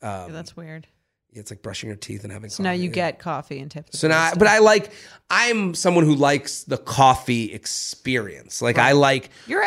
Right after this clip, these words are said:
Speaker 2: you're,
Speaker 1: going to
Speaker 2: you're
Speaker 1: the
Speaker 2: out
Speaker 1: place,
Speaker 2: and about.
Speaker 1: sitting out,
Speaker 2: Yeah.
Speaker 1: staring into the void. I,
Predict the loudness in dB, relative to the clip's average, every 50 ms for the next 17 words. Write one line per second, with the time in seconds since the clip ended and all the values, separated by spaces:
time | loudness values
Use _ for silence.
0 | -2 2 4 6 6 8 8 6 6 6 6 6 6 6 6 6 6 4 4 6
1 | 6 6 6 6 6 4 4 4 4 4 4 4 2 2 0 0 -2 -4 -4 -4
2 | -4 -6 -8 -10 -4 -2 2 2 4 4 4 2 2 2 0 -2 -2 -4 -2 -2
3 | -4 -2 -2 -2 0 0 0 0 0 -2 -4 -4 -6 -8 -6 -2 -2 -2